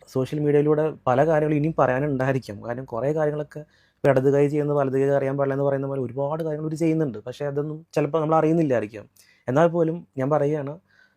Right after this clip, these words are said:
നമ്മൾ ചിന്തിക്കുന്നതിലപ്പുറമാണ് ഇവർ ചെയ്യുന്ന ഒരുപാട് നല്ല കാര്യങ്ങളെന്ന് പറയുന്നത്. ഒരു പക്ഷേ അത് സോഷ്യൽ മീഡിയയിൽ കൊണ്ട് ഒരു പി ആർ വർക്കോ അല്ലെങ്കിൽ അത്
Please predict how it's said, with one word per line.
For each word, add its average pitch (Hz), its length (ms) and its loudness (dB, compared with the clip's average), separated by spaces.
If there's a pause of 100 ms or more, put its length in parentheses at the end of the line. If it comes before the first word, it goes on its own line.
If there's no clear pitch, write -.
(140)
നമ്മൾ 139 140 0
ചിന്തിക്കുന്നതിലപ്പുറമാണ് 147 1000 2
ഇവർ 120 160 -2
ചെയ്യുന്ന 113 260 -4
ഒരുപാട് 110 280 -2
നല്ല 110 240 -4
കാര്യങ്ങളെന്ന് 107 380 -8
പറയുന്നത്. 107 380 -12 (440)
ഒരു 127 80 0
പക്ഷേ 143 220 2
അത് 143 100 0
സോഷ്യൽ 139 340 2
മീഡിയയിൽ 143 260 2
കൊണ്ട് 139 220 0 (420)
ഒരു 135 100 2
പി 135 160 2
ആർ 135 120 8
വർക്കോ 131 360 2 (400)
അല്ലെങ്കിൽ 135 260 2 (200)
അത് 127 240 0